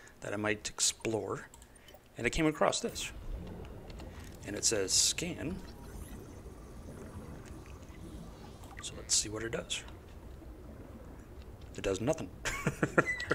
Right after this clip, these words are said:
<laughs> All right. Is there anything else over here?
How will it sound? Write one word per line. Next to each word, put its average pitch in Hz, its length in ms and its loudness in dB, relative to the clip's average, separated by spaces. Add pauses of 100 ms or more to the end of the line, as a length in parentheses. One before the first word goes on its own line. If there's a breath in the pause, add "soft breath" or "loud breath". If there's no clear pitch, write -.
<laughs> - 1200 4
All 113 160 6
right. 101 440 6 (1160)
Is - 80 -4
there 92 100 0
anything 117 280 0
else 139 340 -2
over 214 140 6
here? 277 240 2